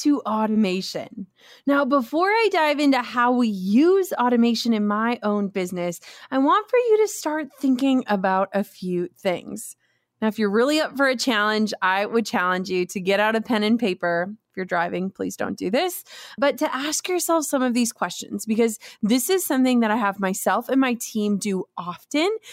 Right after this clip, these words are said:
to see if there are other places that we could potentially automate. Question number one, what are tasks that you find yourself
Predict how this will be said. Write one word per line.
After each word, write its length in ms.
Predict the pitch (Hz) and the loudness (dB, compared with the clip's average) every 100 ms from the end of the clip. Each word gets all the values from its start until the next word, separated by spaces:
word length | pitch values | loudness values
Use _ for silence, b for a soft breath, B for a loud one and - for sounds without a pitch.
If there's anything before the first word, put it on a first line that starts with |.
| B | B
to 120 | - 269 | -2 -2
see 320 | - 294 339 | 0 -2 -2
if 120 | 330 | -2
there 180 | 392 359 | 0 2
are 200 | 349 - | 0 0
other 300 | 254 269 311 | -2 -2 -4
places 640 | - 208 190 - 196 202 | -6 -8 -6 -4 -2 -2
that 260 | 226 226 208 | -2 -4 -2
we 180 | 214 208 | -2 -2
could 260 | - 214 | -2 -4
potentially 840 | - 254 - 180 175 180 175 185 - 208 | 0 -2 0 -6 -4 -6 -8 -8 -6 -2
automate. 680 | 254 269 202 - - - _ _ _ _ _ _ - | 0 0 -2 -4 -12 -20 _ _ _ _ _ _ -4
Question 260 | 285 320 | 0 2
number 200 | 330 330 | 2 2
one, 360 | 302 311 208 - B B | 2 2 0 -4 B B
what 280 | 208 269 320 | 0 0 2
are 140 | 359 | -2
tasks 600 | 381 - 240 220 - - | -2 -2 0 0 -4 -6
that 180 | 233 208 | -4 0
you 100 | 226 | 0
find 380 | 208 226 214 226 | 0 2 4 4
yourself 460 | 269 - 208 190 | 2 0 0 0